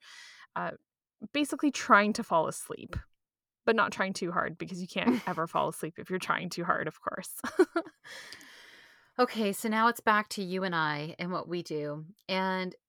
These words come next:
Speaker 2: it comes back to baths for me because I actually hate baths. <laughs> And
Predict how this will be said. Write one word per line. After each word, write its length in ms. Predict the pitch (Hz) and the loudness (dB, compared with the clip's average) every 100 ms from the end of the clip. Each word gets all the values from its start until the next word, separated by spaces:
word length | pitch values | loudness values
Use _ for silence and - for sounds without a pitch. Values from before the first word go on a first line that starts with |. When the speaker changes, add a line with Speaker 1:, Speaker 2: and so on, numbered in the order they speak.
| - | -4
Speaker 2:
it 160 | 190 | -4
comes 300 | - 208 220 | -2 -2 -2
back 260 | - 196 196 | 0 0 0
to 100 | 208 | -4
baths 520 | 170 180 185 - - | 2 6 6 2 -10
for 140 | - 165 | -6 -4
me 240 | 160 160 | -4 -4
because 340 | 160 170 180 - | -6 -4 -4 0
I 160 | 180 214 | 2 2
actually 340 | 233 - 220 | 0 -6 -8
hate 360 | 190 175 214 - | -6 -4 -4 0
baths. 560 | 120 - 143 - - - | 0 0 -4 -12 -12 -4
<laughs> 40 | |
And 600 | - 196 220 208 208 202 | 0 4 6 6 2 -2